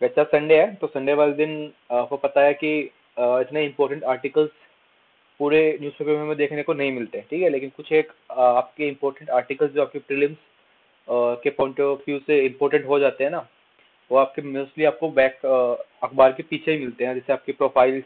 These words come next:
और जो एफ़एक्यूज़ आपके आते हैं वो, ठीक है। तो चलिए कुछ एक articles जो आज के इंपॉर्टेंट है हम देखते हैं, ठीक है। तो ये आपका front page पे आपका सबसे पहला article है, "Any exploitation of sentin-, sentinel, अ, island will wipe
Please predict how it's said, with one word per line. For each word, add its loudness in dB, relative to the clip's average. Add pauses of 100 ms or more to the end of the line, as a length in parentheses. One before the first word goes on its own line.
और -2
जो -4
एफ़एक्यूज़ -8
आपके -2
आते -4
हैं -6 (500)
वो, -8 (500)
ठीक -4
है। -6
तो -10
चलिए -4
कुछ -6
एक -2
articles 0
जो -4
आज 2
के -4
इंपॉर्टेंट -8
है -6 (140)
हम -14
देखते -8
हैं, -20 (160)
ठीक 0
है। -4 (1040)
तो 2
ये 4
आपका 2
front -4
page -2
पे 2
आपका 0
सबसे -10
पहला -4
article -6
है, -8
"Any 0
exploitation 2
of -2 (120)
sentin-, -2
sentinel, -2 (560)
अ, 4
island 0
will -4
wipe 2